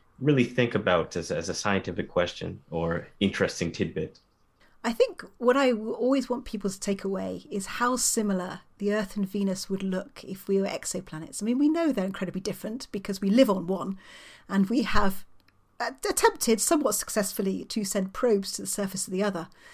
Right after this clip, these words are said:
Speaker 2: But here you have two Earth-sized planets in our solar system that have undergone wildly different evolutions.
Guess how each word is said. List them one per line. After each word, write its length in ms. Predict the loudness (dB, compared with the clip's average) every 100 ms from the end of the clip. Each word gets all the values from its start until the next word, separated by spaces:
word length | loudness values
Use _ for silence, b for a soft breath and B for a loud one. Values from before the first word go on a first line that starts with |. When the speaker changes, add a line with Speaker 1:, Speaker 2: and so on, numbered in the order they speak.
| B B B
Speaker 2:
But 80 | 12
here 160 | 12 12
you 140 | 8
have 360 | 4 -2 -2 -4
two 480 | 2 4 4 0 -8 -2
Earth-sized 640 | 2 2 2 0 0 -2
planets 640 | -6 -8 -8 -8 -6 -6 -8 -4
in 80 |
our 120 | -2 0
solar 260 | 0 -2
system 480 | -2 -6 -8 -10 -14 -18 b b
that 100 | -8
have 60 | 4
undergone 520 | 6 6 4 2 0
wildly 540 | -4 -4 -2 -2 -2 -4
different 320 | -6 -8 -8
evolutions. 760 | -8 -6 -8 -8 -10 -8 -8